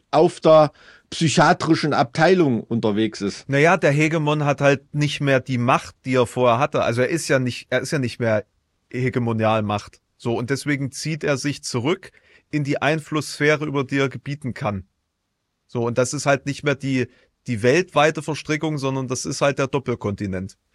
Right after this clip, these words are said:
Speaker 2: So, und den machen sie sich jetzt zur Bitch.
Speaker 1: Ja, da, das und, und natürlich auch dieser,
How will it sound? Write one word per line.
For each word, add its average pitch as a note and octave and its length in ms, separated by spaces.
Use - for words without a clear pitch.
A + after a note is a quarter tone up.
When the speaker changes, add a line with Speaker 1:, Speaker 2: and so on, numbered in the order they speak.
Speaker 2:
So, A#2+ 180
und A#2+ 160
den C#3 160
machen D3+ 280
sie C#3 140
sich C#3 200
jetzt - 260
zur D3 160
Bitch. - 340
Speaker 1:
Ja, D#3 680
da, C3 500
das C3+ 300
und, D3 240
und C#3+ 240
natürlich C#3+ 480
auch C3+ 160
dieser, A#2+ 600